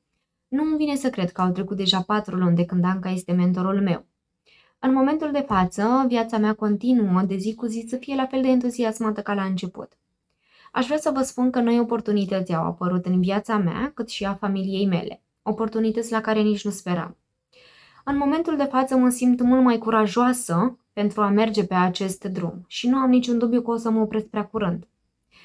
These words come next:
Am primit o întrebare de la voi, precum, câte kilograme am luat după ce m-am oprit din a mai ține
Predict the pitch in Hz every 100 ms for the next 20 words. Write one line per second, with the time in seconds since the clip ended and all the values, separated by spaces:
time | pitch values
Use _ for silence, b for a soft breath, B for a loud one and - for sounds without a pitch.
0 | b b - 226 233 - - 277 269 254
1 | 220 240 240 226 208 180 175 - 247 269
2 | 269 180 180 - 285 302 285 254 226 240
3 | 247 226 208 214 220 208 208 208 233 233
4 | 208 190 214 214 196 185 180 - 220 220
5 | 214